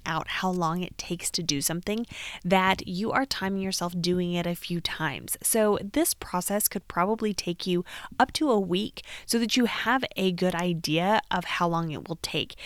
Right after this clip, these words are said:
because your assignments may vary in length, and depending on how much feedback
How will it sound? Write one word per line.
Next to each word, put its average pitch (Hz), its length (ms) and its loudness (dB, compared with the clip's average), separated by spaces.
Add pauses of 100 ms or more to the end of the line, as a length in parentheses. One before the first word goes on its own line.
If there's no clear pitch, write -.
(200)
because 196 380 2
your 208 100 2
assignments 233 720 0
may 190 260 0
vary 180 340 0
in 160 260 -4
length, 294 380 -2
and 170 540 0
depending 180 420 -4
on 165 280 0 (320)
how 196 140 0
much 185 240 -2
feedback 214 520 2